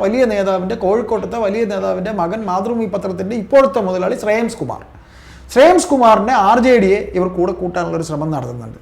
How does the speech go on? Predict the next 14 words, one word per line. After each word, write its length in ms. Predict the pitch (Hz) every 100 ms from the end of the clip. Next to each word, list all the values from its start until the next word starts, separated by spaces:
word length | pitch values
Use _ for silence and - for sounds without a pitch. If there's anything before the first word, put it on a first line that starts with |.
| -
അത് 160 | 240 277
എങ്ങനെയെന്ന് 460 | 233 285 294 277
ചോദിച്ചാൽ 360 | 202 170 165 170 - - -
അതിനകത്തൊരു 540 | 247 277 311 247 247 220
വമ്പൻ 280 | 190 196 190
രാഷ്ട്രീയം, 460 | 180 180 180 190 196
ഇവരുടെ 360 | 214 254 220
തന്നെ 140 | 190 196
ഒരു, 160 | 202 226 - 180
ഒരു 100 | 190 190 196 - -
ഇന്നർ 340 | 208 294 294 226 - 185
പാർട്ടി 280 | 196 -
പൊളിറ്റിക്സ് 460 | 247 190 185 185 175
കളിക്കുന്നുണ്ട്. 500 | 151 139 131 113